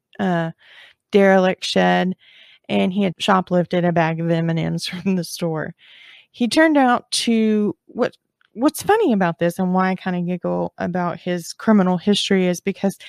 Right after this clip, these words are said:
they painted a portrait that Jason Baldwin was one of the most vicious killers amongst the three who took part in the murders of these boys. He was the one that Jesse Misskelley said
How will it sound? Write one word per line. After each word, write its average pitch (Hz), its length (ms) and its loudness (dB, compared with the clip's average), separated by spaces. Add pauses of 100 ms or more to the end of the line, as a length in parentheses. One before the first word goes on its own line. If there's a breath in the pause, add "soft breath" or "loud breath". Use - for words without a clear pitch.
(500 loud breath)
they 226 360 4
painted 254 400 2
a 208 60 0
portrait 214 580 2
that 185 220 0
Jason 202 460 0
Baldwin 190 520 0
was 190 220 -2
one 190 160 0
of 185 120 0
the 180 100 -2
most 180 340 -2 (340)
vicious 214 720 2 (480)
killers 190 600 2
amongst 196 580 -2
the 220 100 -2
three 185 400 -4
who 190 220 -2
took - 420 -4
part 175 400 -4
in 180 140 -4
the 180 60 -2
murders 175 420 -2
of 87 120 -6
these 85 220 -12
boys. 247 580 0 (480 soft breath)
He 311 340 4
was 247 300 4
the 214 120 0
one 185 480 -2
that 180 320 -2
Jesse 185 340 -2
Misskelley 190 560 2
said 185 280 -2